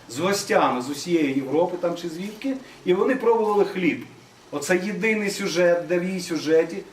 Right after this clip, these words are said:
згадувалось прізвище Михайлішин. Тепер скажіть мені, будь ласка, якою джинсою Михайлішинською вона займалась?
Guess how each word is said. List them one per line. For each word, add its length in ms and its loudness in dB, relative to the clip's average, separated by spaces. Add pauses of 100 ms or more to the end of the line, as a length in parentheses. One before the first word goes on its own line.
згадувалось 540 2
прізвище 540 -4
Михайлішин. 680 -2 (280)
Тепер 260 -4
скажіть 420 -6
мені, 200 -4
будь 180 -4
ласка, 360 0 (220)
якою 420 2
джинсою 720 0 (220)
Михайлішинською 840 -2
вона 220 4
займалась? 600 0